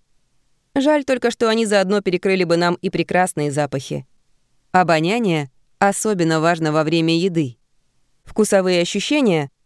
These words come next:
возникают не только от соприкосновения еды со вкусовыми луковицами на языке, но и от летучих ароматических молекул, пробирающихся к нам в нос.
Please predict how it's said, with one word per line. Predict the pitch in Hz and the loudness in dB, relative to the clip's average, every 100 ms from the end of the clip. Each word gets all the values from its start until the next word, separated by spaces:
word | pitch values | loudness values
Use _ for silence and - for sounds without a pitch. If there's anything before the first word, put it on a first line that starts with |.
| - | -2
возникают | 226 233 240 240 233 226 | 0 2 0 0 -2 0
не | 220 | -2
только | 214 285 202 | -2 -2 -2
от | 175 | -4
соприкосновения | 170 - 175 - 170 170 170 165 | -4 -2 -4 0 0 2 0 0
еды | 165 208 | -2 -2
со | 214 | -4
вкусовыми | 175 180 190 180 175 | -4 -4 -2 0 0
луковицами | 170 180 160 151 - 160 | -2 -2 -4 -6 -4 -2
на | 160 165 | 0 -2
языке, | 170 208 160 131 - _ _ _ _ _ _ | -4 -6 -6 -8 -12 _ _ _ _ _ _
но | 202 208 | 0 2
и | 196 | 0
от | 190 | -2
летучих | 185 - 208 190 | -4 -4 -6 -4
ароматических | 175 175 175 185 180 - 175 | -2 -2 -2 -6 -8 -8 -6
молекул, | 175 180 240 202 151 - _ _ - | -2 -2 -2 -2 -6 -8 _ _ -2
пробирающихся | 226 220 254 247 - 214 190 | 0 2 0 -2 -2 -6 -6
к | 185 | -2
нам | 208 202 | -2 0
в | 226 | -2
нос. | 240 135 - | -2 -4 -8